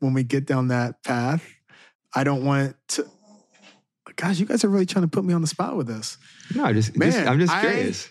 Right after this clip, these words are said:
Speaker 2: I'll
Speaker 1: okay,
Speaker 2: answer it
Speaker 1: I would
Speaker 2: too.
Speaker 1: want
Speaker 2: I just am
Speaker 1: someone a
Speaker 2: curious.
Speaker 1: little experience. I think I, I would rather have that than someone that's not experienced. Two, yes, later down
Speaker 2: That's
Speaker 1: the
Speaker 2: totally fair.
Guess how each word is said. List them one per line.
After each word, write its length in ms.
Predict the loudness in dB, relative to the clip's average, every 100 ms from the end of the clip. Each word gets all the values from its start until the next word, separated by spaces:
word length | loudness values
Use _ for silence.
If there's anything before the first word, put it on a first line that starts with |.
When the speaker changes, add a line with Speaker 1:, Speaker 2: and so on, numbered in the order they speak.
| _ -6
Speaker 2:
I'll 220 | 0 2
Speaker 1:
okay, 120 | 2 2
Speaker 2:
answer 160 | 2
it 40 | 2
Speaker 1:
I 40 | 2
would 100 | 2
Speaker 2:
too. 60 | 4
Speaker 1:
want 180 | 2
Speaker 2:
I 40 | 2
just 100 | 2
am 100 | 2
Speaker 1:
someone 160 | 2
a 20 | 2
Speaker 2:
curious. 200 | 2 2
Speaker 1:
little 200 | 2 0
experience. 960 | -2 0 0 2 2 0 -2 -6 -6 -4
I 140 | -2 0
think 320 | 0 -2 -2
I, 160 | 0 -2 -2
I 80 | 0
would 160 | 2
rather 180 | 0 0
have 320 | -2 0 0
that 240 | 0 0 0
than 100 | -4
someone 360 | -2 0 0
that's 200 | 0 0
not 160 | -2 -2
experienced. 600 | -4 -6 -8 -8 -12 -14 -10 0
Two, 480 | 2 2 2 0 -4 -20 -2
yes, 340 | 0 0 0
later 240 | 0 2 2
down 180 | 2 2
Speaker 2:
That's 40 |
Speaker 1:
the 20 | 2
Speaker 2:
totally 140 | 2
fair. 140 | 2